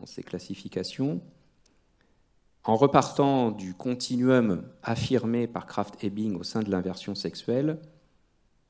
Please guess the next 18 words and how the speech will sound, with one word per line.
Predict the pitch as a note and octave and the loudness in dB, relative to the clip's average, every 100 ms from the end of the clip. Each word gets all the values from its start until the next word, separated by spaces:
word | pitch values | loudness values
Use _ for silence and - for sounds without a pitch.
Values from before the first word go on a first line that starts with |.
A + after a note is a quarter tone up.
| _ _ - | _ _ -12
on | A2+ | -2
peut | - C#3+ | 6 6
noter | C#3 D#3 D3+ | 8 4 4
que | A2 | 4
dès | G#2 D3 | 8 6
la | D3 | 6
publication | C3+ B2 B2 A#2+ A2+ - B2 | 2 0 -2 0 0 0 -2
de | A2+ | 0
la | F#2+ | 0
cim | G2 - A#2 A2+ | 0 -4 -2 -2
par | - F#2 | -2 -2
l'O | G2 | 0
M | G2+ | 2
S | G#2+ - | 0 0
en | F2 | -4
dix-neuf | F2+ G#2+ G#2 G2 | -2 -2 0 0
cent | - | 0
cinquante | - G#2+ G2+ B2+ C#3+ - - | 2 2 0 2 0 -2 -16